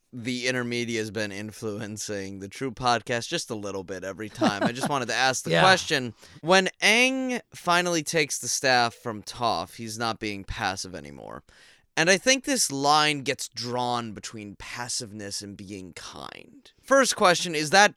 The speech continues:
Speaker 1: true that passiveness is always being kind? And then, regardless of that answer, though, but the second question is,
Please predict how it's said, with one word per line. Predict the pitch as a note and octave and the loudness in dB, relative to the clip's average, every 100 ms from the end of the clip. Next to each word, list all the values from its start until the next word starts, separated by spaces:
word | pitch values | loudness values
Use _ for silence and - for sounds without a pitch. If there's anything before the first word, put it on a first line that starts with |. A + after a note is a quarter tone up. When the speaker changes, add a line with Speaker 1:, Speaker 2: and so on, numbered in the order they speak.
| - | -4
Speaker 1:
true | - - A3 G3 | -6 0 0 2
that | D3+ D3+ | 0 2
passiveness | D#3+ D#3 D3 C#3 C3+ | 0 0 -2 -8 -8
is | C3 A#2 | -8 -6
always | C3 C#3 C3+ A2 | -2 0 -2 -4
being | B2+ A2+ | -10 -10
kind? | C3+ C3+ A#2 G#2 G2+ - _ _ _ _ _ | -6 -4 -2 -4 -8 -14 _ _ _ _ _
And | D#3+ E3+ | 0 4
then, | E3 D#3 - - | 4 4 -4 -6
regardless | D#3 E3+ F#3+ F#3+ E3 E3 | 0 8 10 10 8 2
of | C3+ | 6
that | D#3 D#3 | 6 8
answer, | F3+ - | 4 2
though, | D#3 C#3 | 2 2
but | B2+ | 0
the | C3+ | 2
second | A#3+ F#3+ D#3+ | 2 2 0
question | E3+ D3 D3 C#3 | 0 0 0 -4
is, | B2 | -4